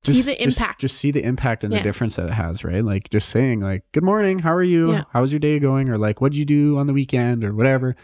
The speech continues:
Speaker 1: Yeah.
Speaker 2: And just having a conversation with a kid as they come in, it's big.
Speaker 1: I
Speaker 2: It's
Speaker 1: have a
Speaker 2: big.
Speaker 1: really random side note. Um, <laughs> I just saw this today, and it was actually about classroom management. Um, I should probably look up the name.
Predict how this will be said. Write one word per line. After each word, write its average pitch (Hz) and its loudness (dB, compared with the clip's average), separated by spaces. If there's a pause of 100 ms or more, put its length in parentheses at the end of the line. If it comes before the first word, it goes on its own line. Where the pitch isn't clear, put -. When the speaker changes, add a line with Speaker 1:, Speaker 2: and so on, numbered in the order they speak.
(140)
Speaker 1:
Yeah. - -16
Speaker 2:
And 110 -6
just 107 -2
having 98 0
a 92 0
conversation 101 -2
with 123 2
a - 2
kid 139 0
as 139 -2
they 143 -2
come 143 -4
in, 151 -2 (240)
it's - -20
big. - -10 (440)
Speaker 1:
I 294 -2 (100)
Speaker 2:
It's - -6
Speaker 1:
have 233 4
a - 2
Speaker 2:
big. 226 0
Speaker 1:
really 233 2
random 202 -2
side 190 -4
note. 214 -4 (440)
Um, 208 0
<laughs> - -2
I 254 -4
just 320 -4
saw 247 0
this 262 -4
today, 202 0
and 208 -2
it 196 -6
was 202 -2
actually 214 -2
about 196 -2
classroom 196 -6
management. 208 -2
Um, 202 -2 (1160)
I 214 -8
should 208 -12
probably 220 -4
look 190 -6
up 196 -6
the 196 -2
name. 185 -2